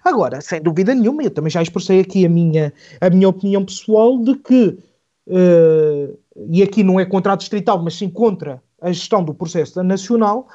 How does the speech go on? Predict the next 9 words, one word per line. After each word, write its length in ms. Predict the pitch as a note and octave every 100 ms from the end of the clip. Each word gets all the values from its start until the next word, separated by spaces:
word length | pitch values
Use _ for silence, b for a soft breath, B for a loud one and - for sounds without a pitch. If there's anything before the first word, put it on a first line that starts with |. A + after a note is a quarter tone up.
| b b b
é 120 | C#4
que 160 | - F#3
efetivamente 960 | F3+ A3 G3+ G#3+ G#3 G#3+ G#3+ G#3+ -
o 80 | E3+
nome 260 | F#3 F#3+ G#3+
deveria 380 | B3 A3 G3 G#3
surgir 380 | - A#3+ F#3+
da 160 | F#3+ G#3+
distrital 640 | A3 - B3 A3+ G3 F#3+